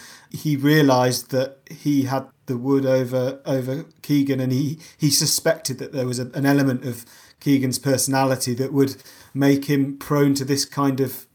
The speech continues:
reaction. And it's a piece of, you know, puppet on a string. It, it very much is. F-, Ferguson was just toying with Keegan and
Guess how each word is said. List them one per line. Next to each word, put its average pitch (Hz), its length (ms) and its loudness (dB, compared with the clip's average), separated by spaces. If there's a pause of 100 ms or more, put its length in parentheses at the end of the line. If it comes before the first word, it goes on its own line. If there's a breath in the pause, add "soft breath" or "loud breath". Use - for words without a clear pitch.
(180)
reaction. 131 680 -2
And 123 240 -6 (420 loud breath)
it's 170 220 -2
a 160 80 -2
piece 165 340 0
of, 135 380 -2 (120)
you 165 60 -4
know, 139 140 -4
puppet 175 340 -2
on 147 140 0
a 139 80 0
string. 156 340 2
It, 123 140 -6 (200)
it 147 120 -10
very 147 200 0
much 139 280 -2
is. 139 300 2 (200)
F-, 147 160 -8
Ferguson 143 440 -2
was 127 120 -2
just - 180 -6
toying 143 400 2
with 127 200 -6
Keegan 139 400 2
and 120 200 -4